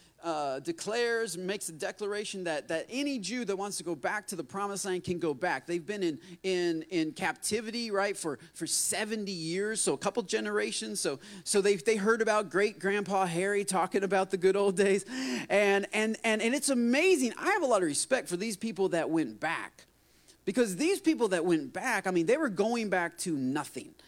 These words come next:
All right, last week we talked about how the promise comes in pieces. God will give you pieces. I use the Legos as an example. God will give you a, a bag of pieces,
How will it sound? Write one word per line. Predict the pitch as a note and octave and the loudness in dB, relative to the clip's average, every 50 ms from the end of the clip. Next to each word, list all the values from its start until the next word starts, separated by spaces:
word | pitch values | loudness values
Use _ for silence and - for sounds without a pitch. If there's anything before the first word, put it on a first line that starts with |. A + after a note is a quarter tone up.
| - - - C3 - - | -20 -20 -20 -20 -10 -4
All | D3 | 0
right, | D#3 E3 D#3+ | 0 2 2
last | D#3 F3 F#3 F#3 - | 2 2 2 2 0
week | G3 E3 | -2 -2
we | E3 D3+ | -2 -2
talked | - F3+ D#3+ E3 - - | 0 0 0 0 -2 -2
about | C#3 D3 C#3 - C3 | 0 0 0 0 0
how | D#3 D3+ | -2 -2
the | C#3 C3+ | -2 -4
promise | - - E3+ G3+ G3 F#3+ F3 D#3+ - | -4 -2 0 2 2 2 2 0 0
comes | - F3+ F3+ F3 D3+ D3 | 0 0 0 2 0 -2
in | C#3+ C3+ | -4 -4
pieces. | - - F3+ F3+ D3 - C3 G#2+ F2+ - - - - - - - - _ | -4 -6 -6 -4 -4 -4 -6 -6 -8 -10 -14 -16 -20 -20 -20 -20 -10 _
God | - D3 D#3+ | 0 0 2
will | E3 D#3 | 2 4
give | D3+ F3+ F3 | 4 4 4
you | E3 D#3 | 2 0
pieces. | - - F3+ F3 - C3+ A#2 C3 | -2 -2 -4 -4 -4 -4 -2 0
I | B2+ | 0
use | C#3+ D#3 D3 | 0 0 0
the | C3+ D3 | 0 0
Legos | C#3 D3 D3+ D#3+ D3+ D3 C#3 B2+ | 2 2 2 4 4 2 2 2
as | C#3+ C#3 C3 C3 | 2 0 0 0
an | B2+ | 0
example. | C3 B2 - - E3 E3 C#3 B2+ A#2+ | 0 0 0 2 2 2 2 0 2
God | D3 F3+ G3+ | 2 4 4
will | F#3+ D#3+ | 4 2
give | C#3+ F3+ F3+ | 2 4 4
you | F3 E3 C#3+ D3 D#3 | 4 4 4 4 0
a, | C3 C3+ A#2+ - C#3 | 0 -2 -2 -4 -4
a | |
bag | C3+ - D3+ D#3 E3 E3 D3 | -2 0 2 2 2 2 2
of | C3+ - - | 0 -2 -2
pieces, | - F3+ F#3 D#3+ - C#3+ C3 B2 - | -2 -2 -2 -2 -2 -2 -4 -4 -6